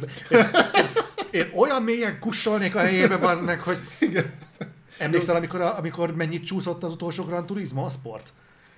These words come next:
Speaker 1: És
Speaker 2: Kurva
Speaker 1: annyi,
Speaker 2: sokat.
Speaker 1: és annyi csúszott, hogy a Sony minden egyes évben kivitte az E háromra, és minden évben csak a csúszást tudták bejelenteni, és úgy jelentették meg a végén, hogy egy szót nem szóltak róla, csak gyorsan lement és nyit, hogy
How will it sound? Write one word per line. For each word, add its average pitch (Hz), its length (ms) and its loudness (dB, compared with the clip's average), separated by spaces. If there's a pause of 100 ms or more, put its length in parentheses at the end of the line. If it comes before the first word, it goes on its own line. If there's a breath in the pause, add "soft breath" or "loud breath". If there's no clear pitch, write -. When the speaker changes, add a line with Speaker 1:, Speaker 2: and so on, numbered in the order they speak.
Speaker 1:
És - 60 -20
Speaker 2:
Kurva 135 220 -2
Speaker 1:
annyi, 196 120 4
Speaker 2:
sokat. 160 220 -4
Speaker 1:
és 165 120 -2
annyi 202 200 0
csúszott, 170 300 -4
hogy 170 100 -2
a 151 100 0
Sony 165 300 -4
minden 156 240 -4
egyes 131 320 -2
évben 131 300 -2
kivitte 131 400 -6
az 120 100 -4
E 139 160 -2
háromra, 147 340 -2
és 156 100 -4
minden 151 260 -4
évben 127 220 -6
csak 127 140 -8
a 131 60 -8 (200)
csúszást 135 400 -8
tudták 131 260 -6
bejelenteni, 147 440 -2 (280 loud breath)
és 151 120 -8
úgy 196 160 -2
jelentették 127 580 -4
meg 135 160 -4
a 123 40 -2
végén, 131 300 -2
hogy 135 80 -2
egy 135 80 -4
szót 147 260 -6
nem 127 100 -8
szóltak 120 380 -8
róla, 131 160 -4
csak 139 140 -2
gyorsan 151 260 0
lement 147 200 -2
és 131 100 -6
nyit, 156 100 -8
hogy 151 160 -4